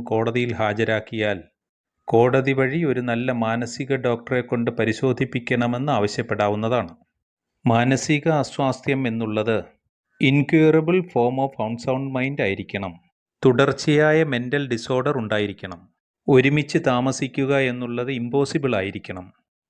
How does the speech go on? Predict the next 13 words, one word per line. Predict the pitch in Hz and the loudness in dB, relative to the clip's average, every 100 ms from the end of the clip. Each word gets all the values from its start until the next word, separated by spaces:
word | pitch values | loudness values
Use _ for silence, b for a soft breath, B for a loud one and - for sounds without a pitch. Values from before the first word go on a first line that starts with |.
| - | -4
ഡിപ്രഷന്റെ | 123 123 240 170 170 175 160 | 4 4 4 2 2 2 2
പേരിലോ | 156 120 110 113 127 139 | 2 0 0 -2 -4 -4
മൂഡ് | 127 139 160 | -4 -2 -2
സ്വിങ്സിന്റെ | - 143 143 170 151 143 - | -4 -6 -4 -2 -2 -2 0
പേരിലോ | 110 107 113 139 165 - _ _ - | 0 0 -2 -2 -4 -12 _ _ 2
ചെറിയ | 143 143 165 175 | 4 6 4 4
തോതിലുള്ള | 156 147 151 151 156 160 | 4 2 2 -2 0 0
അൺസൗണ്ട് | 139 - 160 165 151 | -2 -2 -2 0 -2
മൈൻഡിന്റെ | 139 135 135 135 | -2 -4 -2 -2
പേരിലോ | 135 117 117 120 135 | 0 0 0 0 -4
വിവാഹമോചനത്തിന് | 143 120 131 143 156 143 143 147 143 147 143 | -2 -4 -4 -4 -4 -6 -4 -4 -4 -6 -6
ശ്രമിക്കാതിരിക്കുന്നതാണ് | - 123 127 120 139 139 120 127 120 120 113 120 | -4 -4 -4 -2 -2 -2 -6 -8 -6 -2 -2 0
നല്ലത്. | 143 101 - | 0 -2 -4